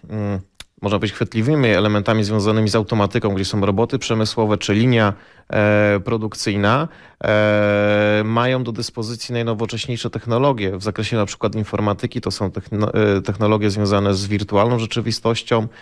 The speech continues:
e, rozszerzoną rzeczywistością. E, mamy też, e, laboratoria pod kierunek na przykład, e, biznes, e, elektroniczny, które są właśnie dedykowane do rozwiązań, e, e-commerce'owych.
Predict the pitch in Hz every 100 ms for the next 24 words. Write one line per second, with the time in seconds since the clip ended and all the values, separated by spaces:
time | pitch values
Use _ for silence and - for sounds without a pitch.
0 | - - 104 104 101 104 110 - 107 113
1 | 120 110 104 113 113 - 117 113 - 120
2 | 123 131 - - - 110 110 120 117 120
3 | 101 117 113 110 110 110 104 110 107 -
4 | 113 107 101 85 - 90 120 - 113 117
5 | 110 104 95 110 113 - - 107 104 101
6 | 98 98 127 120 104 - 104 101 101 110
7 | 107 - 113 104 - 123 151 180 - -
8 | _ 123 123 123 117 - 113 107 - 110
9 | 113 113 107 110 107 107 117 110 104 107
10 | 107 107 92 104 104 104 - 104 110 107
11 | - 90 55